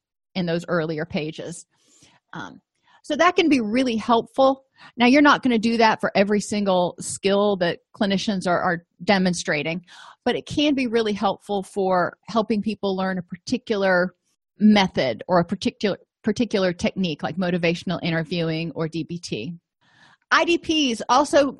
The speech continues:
um, need to include procedures to be used to evaluate the counselor and how often you're going to do it. So are you gonna do it weekly, monthly, quarterly? What's gonna be happening? <clears throat>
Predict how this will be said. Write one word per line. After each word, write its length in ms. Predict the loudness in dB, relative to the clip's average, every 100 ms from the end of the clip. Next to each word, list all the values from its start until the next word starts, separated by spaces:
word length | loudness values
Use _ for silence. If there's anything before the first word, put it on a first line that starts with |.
| -2
um, 300 | 0 2 0
need 160 | 0 -2
to 120 | -2
include 320 | -2 -2 -4
procedures 680 | -4 -2 -2 0 -2 -2 -6 -4
to 100 | -2
be 80 |
used 340 | -2 0 -2 -2
to 100 | -2
evaluate 680 | 2 4 4 4 2 0 -4
the 80 |
counselor 600 | -2 -2 -2 -6 0 0 0
and 100 | 0
how 180 | 0 2
often 380 | 2 2 0 -4
you're 120 | -2
going 280 | -4 -4 -6
to 100 | -6
do 220 | -4 -2
it. 180 | -2 -4
So 220 | 0 2
are 140 | 4 2
you 160 | 2
gonna 220 | -2 -2 0
do 200 | 2 4
it 240 | 2 0 _ -20 -20 -20 -20 _
weekly, 580 | 2 2 2 0 2 2
monthly, 640 | 2 2 0 0 0 0
quarterly? 840 | -4 -2 2 4 4 0 -2 -4 -2
What's 400 | -2 -4 -8 -8 -4
gonna 160 | -2
be 100 | 0
happening? 540 | 0 -2 -4 -10 -8 -10 -12 2
<clears throat> 300 | 2 2